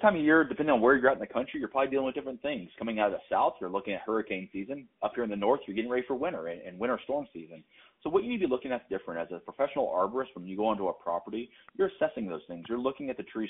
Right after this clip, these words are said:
structure, looking at the root plate to make sure the root plate's solid. You're making sure growth habits are gonna be strong unions. You're not gonna worry about weak included bark unions failing in, in storm weather. After hurricanes come through, a lot of people think that's when, you know, you need to not worry about it if you didn't have any damage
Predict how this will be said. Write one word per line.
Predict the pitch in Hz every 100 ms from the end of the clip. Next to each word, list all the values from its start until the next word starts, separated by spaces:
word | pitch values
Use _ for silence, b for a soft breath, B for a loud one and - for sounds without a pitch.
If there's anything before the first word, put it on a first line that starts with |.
| -
structure, | 101 104 - 85 82
looking | 90 92 92
at | -
the | 87
root | 92 127 _ _ _
plate | 85 78 76
to |
make | 90 -
sure | 95
the |
root | 95 107
plate's | 90 87 -
solid. | 82 80 80
You're | 104
making | 143 -
sure | 123
growth | 101 113 127
habits | 92 85 82 - B B B
are | 101
gonna | 110
be | 104 -
strong | - 107 110 107
unions. | 98 104 92 80 82
You're | 92
not | 92
gonna | 98 92
worry | 95
about | 87 71
weak | 90 101 98
included | 92 101 92 90
bark | 92 92 -
unions | 90 92 87 80
failing | 87 90 87 85
in, | 82 82
in | 85 -
storm | 92 95 82
weather. | 78 73 - B B B -
After | 123 127
hurricanes | 117 123 127 135 120
come | 131 127
through, | 127 127
a |
lot | 107
of | 117
people | 110 -
think | 110 98
that's | 85 95 -
when, | 107 98
you | 92
know, | 90
you | 87
need | 92
to | 85
not | 87 92 127
worry | 127
about | 127 135 151
it | 92
if | 95
you |
didn't | 101 -
have | 104
any | 92
damage | 87 92 131